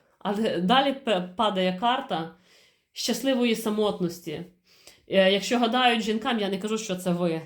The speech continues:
Ця карта часто падає, ем, це часто є сигніфікатором коханки багатого, багатого мужчини. Ну, тобто людина, яка має все, е,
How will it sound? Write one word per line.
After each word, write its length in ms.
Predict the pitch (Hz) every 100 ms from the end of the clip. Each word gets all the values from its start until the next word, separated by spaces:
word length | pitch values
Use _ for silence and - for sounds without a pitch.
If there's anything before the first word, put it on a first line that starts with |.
| -
Ця 140 | -
карта 680 | - 233 240 240 208 196 185
часто 300 | 226 220 202
падає, 680 | 185 233 214 208 196 190 185 - _ _ _ -
ем, 720 | 170 175 175 180 180 180 180 - _ - - 180
це 240 | 196 208 180
часто 400 | 180 240 220 220
є 140 | 214
сигніфікатором 960 | 214 226 202 196 220 226 220 208 202 190 - _ _
коханки 500 | 190 240 226 233 196
багатого, 960 | 190 202 196 190 180 180 170 175 180 - _ _ -
багатого 460 | 185 196 190 185
мужчини. 520 | 185 180 180 202 180 170
Ну, 120 | 196
тобто 320 | 196 202 208
людина, 360 | 196 202 269 220
яка 280 | 202 196 220
має 300 | 220 214 208
все, 420 | - 254 262 302 - _ - - - _ _ _ 190
е, 220 | 185 180